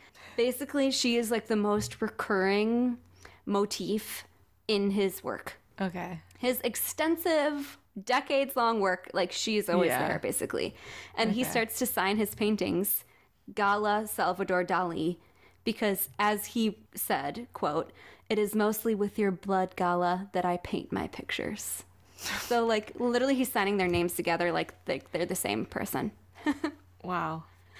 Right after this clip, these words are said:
Speaker 1: Obviously, he was very nervous about this exhibit coming up in November. With his,
Speaker 2: Mm-hmm.
Speaker 1: him, with, like, her at his side,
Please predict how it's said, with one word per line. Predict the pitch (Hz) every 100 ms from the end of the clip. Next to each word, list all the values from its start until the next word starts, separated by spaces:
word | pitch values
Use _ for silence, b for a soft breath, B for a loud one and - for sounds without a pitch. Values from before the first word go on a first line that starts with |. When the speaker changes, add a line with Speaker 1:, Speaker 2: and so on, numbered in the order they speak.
| B B B -
Speaker 1:
Obviously, | 220 240 - 254
he | 233
was | 233
very | 226 214
nervous | 196 196 202 -
about | 190 -
this | 202
exhibit | 190 190 202 185 -
coming | 208 185 175
up | 175
in | 180
November. | 170 165 160 175 180 B B B B
With | 226 226 -
his, | - 226 202
Speaker 2:
Mm-hmm. | 196 180
Speaker 1:
him, | 185 233 240 202
with, | 226 226
like, | 233
her | - 247 233
at | 214
his | 220 214
side, | 180 180 170 160